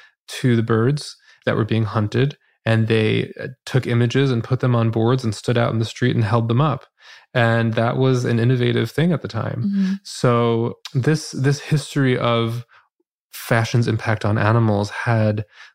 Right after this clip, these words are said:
Speaker 1: long and far-reaching impacts and consequences for, um, activism in general, uh, spanning many different, many different methods.
Speaker 2: Yeah,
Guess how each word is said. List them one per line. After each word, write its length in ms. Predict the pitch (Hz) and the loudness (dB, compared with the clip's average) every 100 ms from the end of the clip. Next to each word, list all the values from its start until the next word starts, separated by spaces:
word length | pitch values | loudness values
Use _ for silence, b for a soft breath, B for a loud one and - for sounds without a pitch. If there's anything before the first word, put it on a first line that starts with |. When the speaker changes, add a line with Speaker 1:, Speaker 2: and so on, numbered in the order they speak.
| - | -2
Speaker 1:
long 680 | 131 123 131 131 127 127 131 - | 2 4 4 4 2 2 -2 -2
and 160 | 113 | -2
far-reaching 1040 | - - 113 117 110 110 - 110 107 107 - _ _ _ _ | -2 0 2 2 2 -2 0 0 0 -2 -8 _ _ _ _
impacts 520 | 127 120 - 113 - | 2 2 2 -2 -2
and 100 | 120 | -6
consequences 800 | - 117 113 113 113 107 107 113 | -2 -2 -2 -4 -4 -4 -8 -12
for, 580 | - - 107 107 107 107 B B - | -10 -4 0 2 0 -2 B B -4
um, 160 | 104 107 | -2 2
activism 680 | 120 117 123 107 107 101 104 | 0 0 -2 -2 -2 -2 -2
in 140 | 104 | -2
general, 460 | 107 110 113 104 107 | 0 2 2 2 0
uh, 60 | |
spanning 460 | - - 113 110 110 | -4 -2 0 0 2
many 240 | 113 110 | 2 2
different, 440 | 107 110 113 123 - | -2 -4 -2 -2 -2
many 280 | 117 113 | 0 2
different 260 | 110 110 101 | 0 -2 -2
methods. 460 | 107 - 113 123 - _ - | -2 -2 -8 -10 -18 _ -4
Speaker 2:
Yeah, 140 | 214 | -4